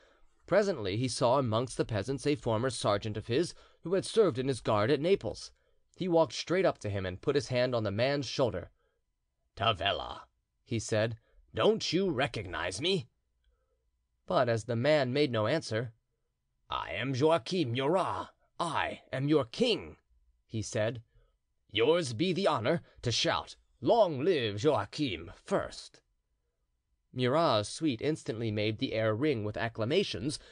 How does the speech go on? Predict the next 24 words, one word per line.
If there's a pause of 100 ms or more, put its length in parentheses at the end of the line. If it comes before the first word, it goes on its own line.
(340)
but
the
Calabrians
remained
silent,
and
not
one
of
his
comrades
took
up
the
cry (300)
for
which
the
king
himself
had
given
the
signal.